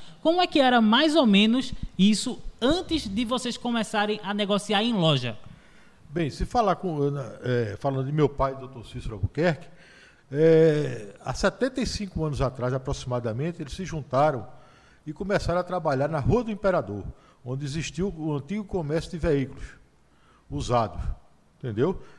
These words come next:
Speaker 2: E logo em seguida acharam por bem abrir uma loja,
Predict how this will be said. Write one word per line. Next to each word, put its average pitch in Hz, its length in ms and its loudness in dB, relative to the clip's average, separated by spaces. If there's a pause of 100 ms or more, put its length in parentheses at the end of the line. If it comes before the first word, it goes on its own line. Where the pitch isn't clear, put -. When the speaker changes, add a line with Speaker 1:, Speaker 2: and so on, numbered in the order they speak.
(120)
Speaker 2:
E 180 100 -6
logo 226 320 2
em 233 80 -2
seguida 208 640 -2
acharam 160 380 0
por 160 240 -2
bem 180 240 0
abrir 190 240 0
uma 196 160 0
loja, 147 540 2